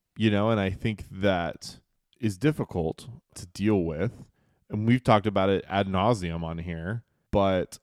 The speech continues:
sometimes transfers pan out and sometimes they don't. And he may never pan out. <laughs> Like, let's be real. Like, it's possible that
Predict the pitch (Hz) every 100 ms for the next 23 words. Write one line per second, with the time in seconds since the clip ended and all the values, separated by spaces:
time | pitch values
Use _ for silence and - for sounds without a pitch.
0 | _ _ _ _ - 117 117 165 160 139
1 | 139 - 139 127 - 113 107 101 123 104
2 | 110 101 107 101 90 82 62 - - _
3 | _ - 131 214 320 226 220 285 113 87
4 | - _ _ - 110 156 151 143 165 -
5 | 202 170 185 95 95 95 95 _ _ _
6 | _ _ 143 160 - - 127 160 196 98
7 | 85 53 - _ _ 104 101 107 104 101
8 | 98 -